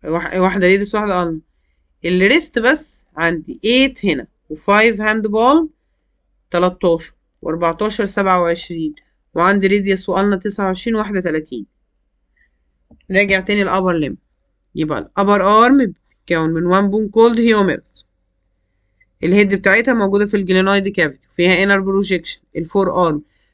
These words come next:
راديوس وألنا. راديوس وألنا.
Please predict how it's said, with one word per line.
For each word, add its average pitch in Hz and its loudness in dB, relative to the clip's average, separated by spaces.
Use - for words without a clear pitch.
راديوس 226 2
وألنا. 185 2
راديوس 202 0
وألنا. 143 -2